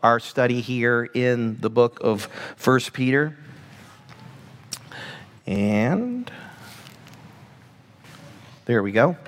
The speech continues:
Peter sensed the coming darkness.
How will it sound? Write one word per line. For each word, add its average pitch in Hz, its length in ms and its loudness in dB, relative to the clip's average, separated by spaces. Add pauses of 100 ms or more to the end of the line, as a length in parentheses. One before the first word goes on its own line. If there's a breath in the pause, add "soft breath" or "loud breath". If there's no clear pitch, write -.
(1500 loud breath)
Peter 240 380 0
sensed - 800 -2
the 131 120 0
coming 131 420 0
darkness. - 800 -2